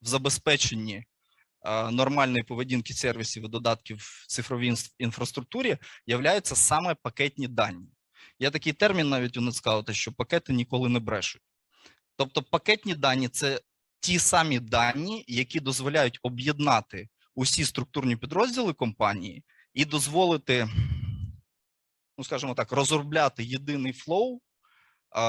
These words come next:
проблематики процесу, тобто де вже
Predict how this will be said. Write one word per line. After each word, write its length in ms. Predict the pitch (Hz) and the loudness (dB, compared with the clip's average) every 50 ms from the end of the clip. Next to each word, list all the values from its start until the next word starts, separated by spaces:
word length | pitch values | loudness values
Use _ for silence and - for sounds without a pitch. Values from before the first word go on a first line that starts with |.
| 117 117 117 113 117 113 113 113 110 110 110 104 65 - - _ _ | 4 6 6 6 4 4 2 2 0 -2 -2 -4 -8 -10 -14 _ _
проблематики 640 | - 139 139 135 151 151 170 175 175 - - - - 135 | -2 0 2 2 2 4 6 6 6 4 2 -2 -4 -4
процесу, 540 | - 135 127 - - 117 98 110 - - - | -4 -4 -4 -2 -2 -2 -2 -4 -6 -8 -6
тобто 280 | - 110 - _ - 120 | -6 -6 -4 _ -6 -2
де 160 | 113 135 156 | 2 2 2
вже 320 | 147 135 135 143 135 120 | 4 4 2 2 2 2